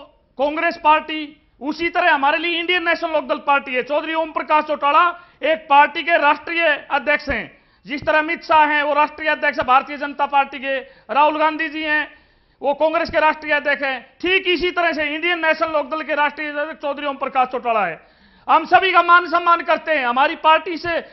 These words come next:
ए, बेस पर बनी ही नहीं। जननायक ताऊ देवीलाल की नीतियों पर चलने वाली पार्टी है। मैदान में लोगों ने वोट देना है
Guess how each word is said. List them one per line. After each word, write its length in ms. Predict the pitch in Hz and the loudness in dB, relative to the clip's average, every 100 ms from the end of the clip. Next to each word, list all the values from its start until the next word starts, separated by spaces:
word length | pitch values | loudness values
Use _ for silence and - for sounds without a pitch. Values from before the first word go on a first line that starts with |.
| - - | -20 -4
ए, 180 | 269 277 | -2 0
बेस 300 | 226 339 - | 0 0 0
पर 120 | 339 | -6
बनी 180 | 302 349 | -6 -6
ही 120 | 370 | -8
नहीं। 200 | 330 269 | -10 -6
जननायक 380 | 277 294 311 302 | -6 -2 0 0
ताऊ 280 | 302 302 330 | 0 -2 -2
देवीलाल 460 | 302 311 302 311 | -6 -2 -2 -2
की 140 | 311 302 | -4 -10
नीतियों 320 | 302 302 320 | -10 -8 -8
पर 80 | 302 | -6
चलने 260 | 285 285 | -10 -6
वाली 200 | 285 277 | -4 -4
पार्टी 360 | 277 262 262 269 | -2 -2 -2 -6
है। 280 | 285 320 - - _ _ 220 | -4 -4 -6 -14 _ _ -10
मैदान 480 | 254 277 320 339 | -6 2 2 2
में 100 | 339 | 0
लोगों 340 | 320 302 302 370 | 0 0 0 0
ने 260 | 359 311 | 0 0
वोट 260 | 247 269 294 | 0 0 0
देना 320 | 233 262 302 | -2 -4 -2
है 260 | 302 320 | 0 0